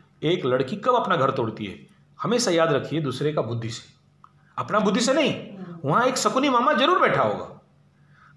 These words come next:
Speaker 1: अब ऐसा शकुनी मामा, पहले समझिए शकुनी मामा माने क्या,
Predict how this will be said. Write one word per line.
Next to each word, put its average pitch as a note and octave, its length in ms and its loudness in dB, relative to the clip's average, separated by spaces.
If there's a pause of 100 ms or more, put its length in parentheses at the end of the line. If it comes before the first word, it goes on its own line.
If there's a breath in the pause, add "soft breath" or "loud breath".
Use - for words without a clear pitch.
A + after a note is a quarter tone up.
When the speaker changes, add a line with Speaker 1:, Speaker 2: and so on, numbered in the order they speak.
(160)
Speaker 1:
अब - 360 -2 (260)
ऐसा G#3 320 2
शकुनी G#3 340 0
मामा, B2+ 440 2 (1160)
पहले C#3+ 160 0
समझिए B3 300 0
शकुनी C4 260 0
मामा G#3 240 2
माने C#3 160 0
क्या, A2+ 240 -2